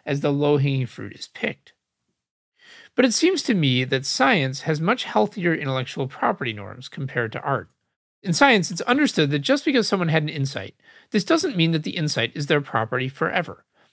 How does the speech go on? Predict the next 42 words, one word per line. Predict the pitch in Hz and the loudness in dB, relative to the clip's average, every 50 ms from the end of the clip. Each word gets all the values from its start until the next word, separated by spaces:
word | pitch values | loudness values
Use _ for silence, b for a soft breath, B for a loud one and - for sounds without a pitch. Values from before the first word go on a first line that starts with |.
| _ _ _ | _ _ _
A | - 180 | -4 0
lot | 185 196 214 254 285 | 2 6 6 6 6
of | 311 - | 4 2
scientific | - 214 196 185 165 151 147 175 190 151 | 2 2 2 4 2 0 -2 -2 0 0
ideas | 131 123 120 117 117 113 - | 0 2 2 0 0 -2 -4
can | - 139 127 | -6 -6 -6
be | 127 131 | -6 -4
cited, | - - - 233 247 226 240 226 180 139 | -4 0 2 2 2 2 2 0 -2 0
built | - 170 180 190 180 | 0 0 0 2 0
upon, | 185 151 - - 113 120 | -4 -4 -2 -2 -2 -2
and | 120 127 143 | -4 -4 -4
even | - 185 202 247 226 | -4 -2 -2 0 0
used | 190 160 147 117 123 | 0 -2 -2 -6 -8
commercially | - 180 226 269 - - 120 104 107 110 113 b b b b b - | -4 -2 -2 -2 -2 -4 -6 -6 -6 -8 -8 b b b b b 2
without | 185 208 254 277 240 | 4 6 6 6 6
needing | 190 180 165 175 170 | 4 2 4 2 2
to | 151 | 0
pay | 135 - 156 156 | 0 2 2 2
royalties | 156 143 120 113 110 110 113 - - 120 127 143 | 2 2 2 0 0 0 -2 -4 -4 -4 -2 -2
or | 147 127 | -4 -4
be | 120 123 123 | -2 0 0
apologetic. | 131 131 - 147 143 147 143 147 165 190 180 - - _ _ b b b b b b b b b b b | 0 0 0 0 0 0 0 0 0 -2 -2 -4 -10 _ _ b b b b b b b b b b b
Some | - - 277 330 339 | 0 2 4 6 6
ideas | 285 202 160 156 160 156 | 6 8 8 8 6 6
are | 160 143 | 4 0
protected | 147 160 156 160 143 135 - 160 | 0 0 0 0 -2 -2 0 2
by | 165 165 | 4 4
patents, | 165 - - 175 147 127 - 113 135 - - b b b b | 4 4 4 2 2 2 -2 -10 -12 -12 -14 b b b b
but | - 180 170 | 2 2 4
these | 240 233 202 | 4 2 0
patents | - - 262 302 - 247 208 190 - | 2 2 2 2 4 2 0 -2 -4
tend | - - 208 208 214 | -2 0 0 0 2
to | 202 | 0
be | 214 208 | 0 0
much | 175 165 175 170 - - | 2 2 2 0 0 0
more | 165 143 | 0 0
limited | 147 160 240 262 226 147 143 139 151 | 2 2 2 2 4 2 2 2 2
and | 160 147 135 | 0 -2 -4
short-lived | - - 196 190 160 165 156 139 135 | -2 -2 -2 -2 -2 -2 -4 -4 -4
protections | - 143 139 160 185 175 - - - 110 110 | -4 -4 -2 0 -2 -2 -2 -6 -8 -8 -8
than | - 139 131 | -6 -8 -4
copyright. | - - 175 165 - 117 104 101 - 98 - | -2 0 -2 -2 -2 -6 -10 -10 -12 -14 -16